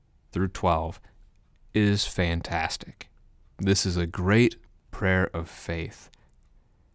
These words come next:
So he prays, he addresses God the Father, recognizes God as the God of Abraham, the God of Isaac, the one who has commanded him to go on this journey, to return to this land. That was chapter thirty-one, verse three.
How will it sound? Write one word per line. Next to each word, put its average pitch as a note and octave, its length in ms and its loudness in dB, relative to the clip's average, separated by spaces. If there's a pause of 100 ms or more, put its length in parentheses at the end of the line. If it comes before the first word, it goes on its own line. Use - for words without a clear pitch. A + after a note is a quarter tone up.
(520)
So - 160 -4
he F2 100 2
prays, G2+ 500 2
he F2 100 -4
addresses G#2+ 560 -2
God F2+ 260 0
the G#2+ 80 -4
Father, D#2+ 520 -8 (520)
recognizes F#2 920 -2
God F2 480 -2
as F2 260 -6
the - 100 -12
God E2+ 280 -2
of E2+ 120 -6
Abraham, F2 520 -6
the A#2 60 -4
God E2+ 200 -6
of G2 100 -6
Isaac, E2 540 -8 (400)
the F#2 80 -4
one A2 220 6
who G#2+ 120 2
has G2+ 300 2 (160)
commanded A2+ 540 2
him F2 200 -8
to F#2+ 120 -4
go F2 260 0
on E2+ 140 0
this E2+ 180 -4
journey, E2 360 -4
to - 160 -6
return F#2+ 480 0
to F2 100 -8
this E2 260 -8
land. F2+ 400 -6 (640)
That F2+ 100 -6
was F2+ 120 -8
chapter E2 320 -6
thirty-one, D#2+ 440 -4
verse D#2 240 -6
three. F#2 400 -4